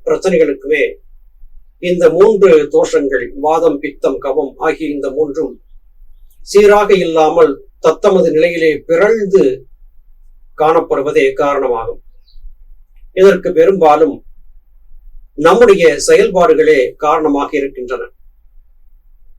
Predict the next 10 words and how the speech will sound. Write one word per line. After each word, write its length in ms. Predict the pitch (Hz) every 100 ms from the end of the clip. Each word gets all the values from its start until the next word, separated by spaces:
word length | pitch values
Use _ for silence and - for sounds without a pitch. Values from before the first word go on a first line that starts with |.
| - -
இன்றைய 280 | 196 196 156
காலத்திலே 500 | 165 160 156 170 160 139
நம்முடைய 340 | 156 175 170
செயல்பாடுகளுக்கும் 1080 | 151 147 185 180 170 156 151 147 - 170 151 - - - - -
அப்பாற்பட்டு 720 | - - - - - - 160 - - - - - - - _ - - _ - _ _ -
உண்ணக்கூடிய 480 | 170 226 185 190 180
உணவு 280 | 147 175 196
முழுவதும் 480 | 160 170 165 175 143
நஞ்சாக 520 | 143 165 185 180 185 151
மாறிவிட்டது, 640 | 156 160 143 - 143 151